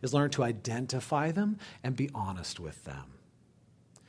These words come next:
The people that are most dangerous to me often are the people that have the least ability to recognize their own biases. And I see this on both sides of the spectrum. I see it all the time on Facebook, right? Christians who, who, um, get information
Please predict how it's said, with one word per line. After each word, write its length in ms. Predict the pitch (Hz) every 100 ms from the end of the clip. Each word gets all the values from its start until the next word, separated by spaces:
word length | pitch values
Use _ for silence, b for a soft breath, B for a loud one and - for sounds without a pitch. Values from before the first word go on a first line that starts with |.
| b
The 80 | 120
people 200 | 165 196
that 100 | 156
are 40 |
most 220 | 147 143
dangerous 340 | 143 160 151 139
to 100 | 123
me 80 | 113
often 300 | 139 139 123
are 40 |
the 80 | 113
people 240 | 123 117
that 100 | 113
have 120 | 117
the 60 | 113
least 280 | 113 143 -
ability 340 | 120 135 113
to 80 | 110
recognize 520 | 120 135 120 113 104
their 100 | 101
own 120 | 95
biases. 560 | 95 92 82 - - - - - - _ b -
And 100 | 156
I 40 |
see 140 | 151 196
this 160 | 151
on 100 | 147
both 140 | 120 120
sides 240 | 120 104
of 60 | 107
the 60 |
spectrum. 400 | - 87 - - - - B B B
I 60 | 156
see 120 | 202
it 60 |
all 80 | 175
the 80 | 160
time 220 | 190 175
on 80 | 139
Facebook, 480 | - 175 - 104 - - - -
right? 220 | - 127 139 B B
Christians 480 | - 190 - 117 -
who, 240 | 139 139
who, 260 | 131 135 123 B B
um, 300 | 135 135 131 143 143
get 180 | 175 190
information 800 | 196 185 151 151 156 202 226